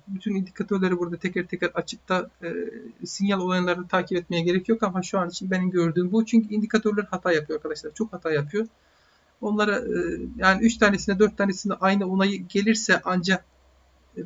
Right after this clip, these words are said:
ben güvenebiliyorum. Hakeza yoksa sıkıntı. Hala satta,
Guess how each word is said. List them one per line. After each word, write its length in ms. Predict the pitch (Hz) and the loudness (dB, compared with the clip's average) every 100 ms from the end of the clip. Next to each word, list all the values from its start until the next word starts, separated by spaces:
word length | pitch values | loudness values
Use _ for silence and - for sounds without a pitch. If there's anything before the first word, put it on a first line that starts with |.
| 175 | -2
ben 220 | 170 151 165 | -2 -2 -2
güvenebiliyorum. 760 | 170 170 160 165 170 175 208 202 | 2 4 4 2 2 2 0 0
Hakeza 500 | 160 151 165 160 190 | 0 2 0 0 0
yoksa 360 | 190 180 - | 0 -2 -4
sıkıntı. 560 | 202 - 170 175 165 151 - _ _ _ _ _ _ _ _ _ _ _ _ _ _ _ _ _ _ _ - - - _ _ | -4 -6 -8 -4 -4 -4 -10 _ _ _ _ _ _ _ _ _ _ _ _ _ _ _ _ _ _ _ -20 -20 -20 _ _
Hala 480 | - - 208 165 151 | -2 4 6 6 4
satta, 600 | 147 185 180 - 233 240 | 4 0 0 0 0 0